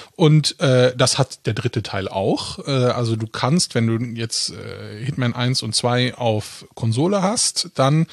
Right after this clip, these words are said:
kannst du problemlos, äh, sämtliche Missionen in dem neuen auch spielen und hast dann natürlich direkt jede Menge Content, jede Menge Missionen, jede Menge Aufträge, Inhalte, die du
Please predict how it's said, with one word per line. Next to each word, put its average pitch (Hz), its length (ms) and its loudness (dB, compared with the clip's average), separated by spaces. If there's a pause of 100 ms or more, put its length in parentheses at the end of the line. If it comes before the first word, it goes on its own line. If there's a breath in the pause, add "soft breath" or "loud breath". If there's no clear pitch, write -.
(240 loud breath)
kannst 165 400 0
du 165 80 2
problemlos, 139 1300 2
äh, 110 720 -2 (460)
sämtliche 143 480 4
Missionen 139 600 4 (420 soft breath)
in 120 120 6
dem 117 100 6
neuen 120 340 6
auch 117 400 -2
spielen 117 520 0 (480 loud breath)
und 113 400 2
hast - 260 0
dann 110 80 2
natürlich 110 380 4
direkt - 400 -2 (100)
jede 131 380 4
Menge 113 240 6
Content, 104 540 -2
jede 123 280 2
Menge 107 240 4
Missionen, 117 480 2
jede 104 200 0
Menge 101 600 -2
Aufträge, 104 1120 -4
Inhalte, 110 480 0
die 104 160 -4
du 107 100 -6